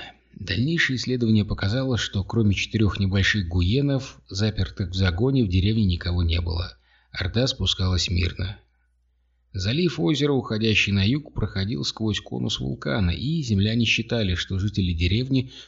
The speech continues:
ушли именно этим путем. Но самое интересное открытие было сделано сразу за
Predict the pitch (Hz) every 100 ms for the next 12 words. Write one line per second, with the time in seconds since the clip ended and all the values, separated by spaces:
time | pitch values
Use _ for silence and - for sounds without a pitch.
0 | - 104 139 151 143 131 104 101 - 90
1 | 82 85 - 90 87 - - - - 120
2 | 151 156 135 - 165 151 143 127 - 151
3 | 139 123 98 117 107 95 107 107 95 98
4 | 123 113 98 87 104 -